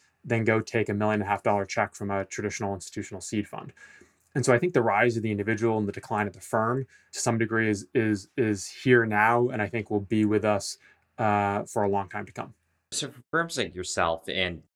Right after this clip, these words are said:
Speaker 2: it is an interesting thing because we have seen a lot of the big aircraft carrier firms come downstream and invest at the seed level. And it, it's hard to fathom a billion dollar fund making a lot of time for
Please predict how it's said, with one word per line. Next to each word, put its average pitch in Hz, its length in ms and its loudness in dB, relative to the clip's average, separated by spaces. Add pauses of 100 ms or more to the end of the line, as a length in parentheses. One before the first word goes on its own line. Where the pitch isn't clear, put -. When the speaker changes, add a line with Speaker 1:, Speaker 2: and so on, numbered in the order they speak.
Speaker 2:
it 107 160 -2
is 110 160 -2
an 95 100 -6
interesting 90 380 -10
thing 80 260 -6
because 90 280 -4
we 90 80 -4
have 90 160 0
seen 90 160 -6
a 85 40 -6
lot 82 140 0
of 80 80 -4
the 82 80 -10
big 82 340 -4
aircraft 85 540 -4 (140)
carrier 82 320 0
firms 82 320 -8
come 80 320 -8 (640)
downstream 87 540 -2
and 80 80 -10
invest 80 480 -2 (280)
at 90 140 4
the - 80 -10
seed 95 300 -4
level. 85 300 0
And 85 120 -4
it, 85 160 -10
it's 117 220 -2
hard 120 220 4
to 98 120 -10
fathom 85 540 0 (420)
a 85 60 -12
billion 87 340 -2
dollar 80 300 -2
fund 80 420 -2 (400)
making 92 260 0
a 85 60 -4
lot 82 160 0
of 82 80 -2
time 82 280 -2
for 80 360 -8